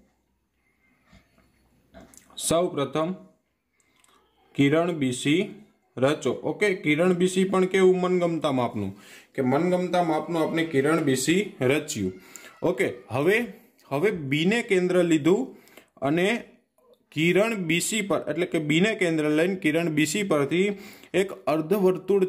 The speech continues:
ચાપ રચો. ઓકે, તો લખીએ છીએ હવે બી ને કેન્દ્ર લઈ, હવે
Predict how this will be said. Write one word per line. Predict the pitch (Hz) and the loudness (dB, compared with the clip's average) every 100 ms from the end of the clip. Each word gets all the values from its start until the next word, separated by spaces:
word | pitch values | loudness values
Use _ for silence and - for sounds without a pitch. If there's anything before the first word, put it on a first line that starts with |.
| 185 | 0
ચાપ | 151 156 160 160 | -2 -2 -4 -6
રચો. | 127 110 - 151 92 - - _ - | -6 -4 -2 -2 -4 -10 -20 _ -10
ઓકે, | 127 156 98 - - _ _ _ _ _ _ - | -2 0 -2 -6 -20 _ _ _ _ _ _ -2
તો | 127 | 0
લખીએ | 127 127 175 175 | 0 -2 -4 -4
છીએ | - 147 143 | -2 -2 0
હવે | 147 156 147 - - - _ _ _ _ _ _ _ _ _ _ _ _ _ - | 0 0 0 -2 -8 -18 _ _ _ _ _ _ _ _ _ _ _ _ _ -2
બી | 123 135 156 | 2 4 4
ને | 180 196 190 | 4 2 0
કેન્દ્ર | 156 151 156 170 151 | 0 2 2 2 2
લઈ, | 131 139 196 - - _ _ _ _ _ _ _ _ _ _ _ _ _ | 2 0 -2 -10 -20 _ _ _ _ _ _ _ _ _ _ _ _ _
હવે | - 123 117 | -4 -2 0